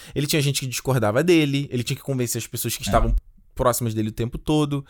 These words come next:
Speaker 1: Então é interessante mostrar isso, porque eu acho que isso dá uma, uma, tira aquela coisa que, de, do Salvador, entendeu?
Speaker 2: Exato.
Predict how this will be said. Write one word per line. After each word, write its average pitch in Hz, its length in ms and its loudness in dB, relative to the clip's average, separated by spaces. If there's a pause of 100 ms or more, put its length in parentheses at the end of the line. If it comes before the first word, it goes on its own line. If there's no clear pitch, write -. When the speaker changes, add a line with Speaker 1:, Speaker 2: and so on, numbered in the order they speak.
(400)
Speaker 1:
Então 175 260 0
é 302 60 -2
interessante 196 1000 2 (300)
mostrar 123 480 4
isso, 156 260 0
porque 147 180 -6
eu 147 40 2
acho 139 120 -2
que - 60 -10
isso 143 140 -2
dá 139 160 4
uma, 165 280 0
uma, 127 640 -2 (500)
tira 180 340 0
aquela 135 220 2
coisa 147 420 0
que, 123 200 -14
de, 117 400 -6 (320)
do 120 200 -6
Salvador, 165 560 4
entendeu? 101 320 0
Speaker 2:
Exato. 95 420 0